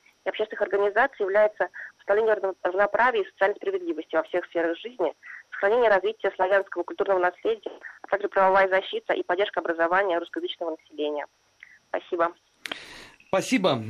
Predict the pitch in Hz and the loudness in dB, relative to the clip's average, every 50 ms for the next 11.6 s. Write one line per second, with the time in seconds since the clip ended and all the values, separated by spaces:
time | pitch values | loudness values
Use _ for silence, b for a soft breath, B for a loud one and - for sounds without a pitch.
0 | 131 135 131 127 135 147 151 143 - 170 160 143 - 175 175 160 131 135 139 127 | -2 0 2 2 2 2 2 0 0 0 -2 0 2 2 2 2 2 0 0 2
1 | 151 147 143 139 - - - - 170 139 - 131 123 110 - 127 131 135 127 - | 4 4 4 2 0 -2 -2 0 0 0 0 0 -2 0 2 2 2 2 2 0
2 | - 147 143 135 123 120 120 120 120 120 120 - 139 127 - - - - - 113 | 0 2 2 4 2 2 2 0 0 -2 -2 -2 -2 0 0 -2 -2 0 2 2
3 | 113 107 92 - - _ _ _ _ _ _ _ _ _ _ _ - - - 127 | 2 2 0 -2 -8 _ _ _ _ _ _ _ _ _ _ _ -10 -4 0 2
4 | 123 110 - 131 123 117 - - 139 127 117 113 110 110 123 139 127 - - - | 2 2 2 0 -2 -2 -2 -2 0 0 0 0 -2 0 0 0 -2 -2 -2 0
5 | 123 113 - - - 113 110 107 107 104 104 101 - - 131 117 - - 180 185 | 0 0 0 0 0 2 4 4 4 4 4 4 2 0 -4 -4 -2 0 0 0
6 | 170 135 123 107 101 135 135 127 120 117 117 131 135 107 - - - - - - | 0 0 -2 -2 0 0 0 0 -2 -2 -2 0 0 0 -2 -4 -8 -12 -14 -16
7 | - - - _ B B B B B B B B B B B B 180 233 262 247 | -16 -18 -20 _ B B B B B B B B B B B B 2 2 2 2
8 | - 180 151 - - 139 135 135 131 123 123 131 - - 143 135 - - - 147 | 0 -2 0 2 2 4 4 4 2 2 0 -2 -2 -2 -4 -2 -2 -2 0 2
9 | 151 165 180 170 - - 139 131 - - 143 139 135 135 123 117 131 131 - - | 4 2 2 0 -2 -2 -4 -2 0 0 2 2 4 2 2 2 2 0 0 0
10 | - - 135 127 123 123 131 139 143 143 147 139 120 147 156 143 135 131 127 113 | 0 2 4 4 4 4 4 4 4 2 0 -2 0 0 2 4 4 4 4 2
11 | 127 135 123 113 131 131 135 120 107 127 135 127 | 0 -2 0 0 0 0 0 0 -2 -2 -4 -4